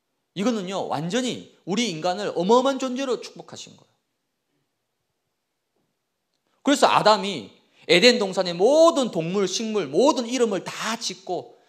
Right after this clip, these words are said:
다 관리하고, 아담 혼자서요. 왜요?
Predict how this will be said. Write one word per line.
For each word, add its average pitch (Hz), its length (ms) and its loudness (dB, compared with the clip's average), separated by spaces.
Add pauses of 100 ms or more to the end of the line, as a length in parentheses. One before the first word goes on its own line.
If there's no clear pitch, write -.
(120)
다 220 340 -2
관리하고, 156 680 -4 (520)
아담 247 240 0
혼자서요. 254 580 -6 (760)
왜요? 226 260 0